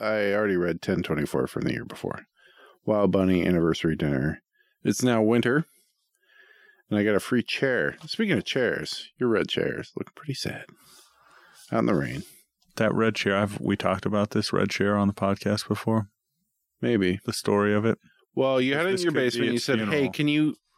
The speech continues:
Speaker 1: can you mine this chair for me? You
Speaker 2: This could
Speaker 1: can't have it."
Speaker 2: This could be that chair's funeral today. Let's go all the way back.
Speaker 1: It's pretty bad.
Speaker 2: Let's go all the way back.
Speaker 1: Oh, where'd this red, it's a Lazy Boy recliner, leather.
Speaker 2: I bought this house
Speaker 1: Red.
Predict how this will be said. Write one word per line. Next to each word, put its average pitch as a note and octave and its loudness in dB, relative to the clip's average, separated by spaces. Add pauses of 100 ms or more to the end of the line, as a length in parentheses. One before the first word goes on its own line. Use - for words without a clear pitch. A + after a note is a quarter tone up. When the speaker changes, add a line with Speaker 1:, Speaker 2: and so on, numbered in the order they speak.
(320)
Speaker 1:
can D3+ 0
you E3 2
mine G2 2
this G2+ -4
chair - -4
for - -8
me? - -18
You - -10
Speaker 2:
This A#2 0
could D3 -4
Speaker 1:
can't E3 -4
have D#3 -2
it." G#2+ 0 (220)
Speaker 2:
This - -2
could A2+ 0
be A2+ 4
that G#2+ 0
chair's G#2 0
funeral F#2+ 0 (100)
today. F#2 0 (400)
Let's A2 -6
go A#2+ 0
all G2 2
the F#2 4
way E2+ 2
back. E2+ -2 (160)
Speaker 1:
It's - -10
pretty G#2+ 2
bad. - -2 (460)
Speaker 2:
Let's - -6
go G2 2
all F#2 2
the F2+ 0
way F2 0
back. C#3 -2
Speaker 1:
Oh, D#3 0
where'd B2 2
this B2 -2
red, A2 0 (280)
it's B2+ -2
a C#3+ 2
Lazy A#2 2
Boy C3 0
recliner, G#2 -2
leather. G#2 0 (340)
Speaker 2:
I A#2+ 0 (240)
bought F#2+ 0
this F#2 -2
house E2 -6
Speaker 1:
Red. G2+ -4